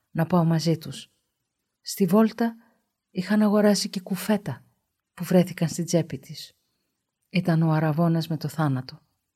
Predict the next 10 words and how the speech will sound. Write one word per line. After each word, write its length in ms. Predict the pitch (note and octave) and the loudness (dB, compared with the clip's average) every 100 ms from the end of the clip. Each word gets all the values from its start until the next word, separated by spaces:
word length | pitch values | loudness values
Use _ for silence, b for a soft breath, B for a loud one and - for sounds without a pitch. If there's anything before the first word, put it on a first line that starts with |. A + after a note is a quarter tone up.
| _ _ _ _ - | _ _ _ _ -8
Ύστερα, 560 | D#3 - E3+ D3+ D3 _ _ _ _ _ _ _ | -6 -2 0 -2 -6 _ _ _ _ _ _ _
πώς 200 | - E3 | -2 2
να 80 | E3+ | 4
μην 160 | E3 D#3 | 4 2
πιστέψεις 640 | D3+ - D3 D3 - - | -2 -2 -2 -2 -10 -6
τη 120 | C3 | -4
μοίρα. 360 | B2+ A#2+ C3+ - _ _ _ _ _ _ _ _ _ - | -4 -4 -8 -16 _ _ _ _ _ _ _ _ _ -2
Και 100 | G3+ | 0
όπως 220 | F#3 F3+ | 0 -2
ξέρω, 480 | - G3+ E3+ C3 | 0 2 4 0